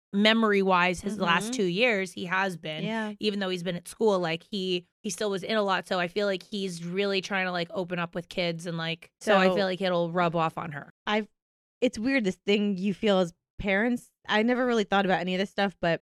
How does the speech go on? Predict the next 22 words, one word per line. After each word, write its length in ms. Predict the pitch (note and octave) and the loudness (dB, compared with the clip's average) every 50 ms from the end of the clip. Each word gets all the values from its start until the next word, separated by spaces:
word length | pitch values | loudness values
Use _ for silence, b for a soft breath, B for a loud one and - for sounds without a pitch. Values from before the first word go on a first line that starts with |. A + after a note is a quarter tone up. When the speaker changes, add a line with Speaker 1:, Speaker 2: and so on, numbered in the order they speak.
| _ - | _ -6
Speaker 2:
you 160 | - A3+ G#3+ | 0 2 4
know, 300 | G3 G3 F#3+ F#3 F3+ F3+ _ _ _ - | 4 6 4 4 2 0 _ _ _ 4
all 140 | A3+ A#3 C4 | 6 6 8
I 120 | C4 C4 | 6 6
can 160 | - B3 G3+ | 4 0 -2
think 160 | F#3 G3+ G3 F#3+ | -2 -2 -2 0
about 300 | F3 F3 E3+ E3 D#3+ E3 | 0 0 0 0 0 0
is, 180 | E3 E3 - | -2 -4 -4
like, 280 | E3 E3 D#3+ D3+ D3+ - _ _ _ - | -6 -6 -4 -6 -6 -8 _ _ _ -4
'cause 120 | - C4+ - | -2 -2 0
she's 160 | - B3+ A3+ | 0 -2 -2
such 160 | C4+ - - | -2 -2 0
a 40 | A#3+ | 0
happy 340 | F#3 F#3+ F3 F3+ - F#3+ E3 | 2 2 2 0 0 -4 -2
baby. 440 | F3+ F3 F3 F3 E3+ F#3+ G#3+ A3 | 0 0 0 0 -2 -4 -6 -6
She 140 | G#3 - G#3+ | -6 -4 -2
Speaker 1:
Yeah. 60 | G#3 | 0
Speaker 2:
really 300 | G3 G3+ G3 F#3+ F3 E3 | 2 2 2 2 2 0
is. 240 | D3+ D3+ E3+ E3+ - | -2 -4 -6 -8 -10
She 120 | - F#3+ F#3 | -10 -10 -6
really 240 | G3 A#3 B3 A3+ | -2 0 0 0
doesn't, 420 | G#3 G3 F#3 F3+ F3+ F#3 F3 E3 | 2 0 0 0 0 -2 -4 -6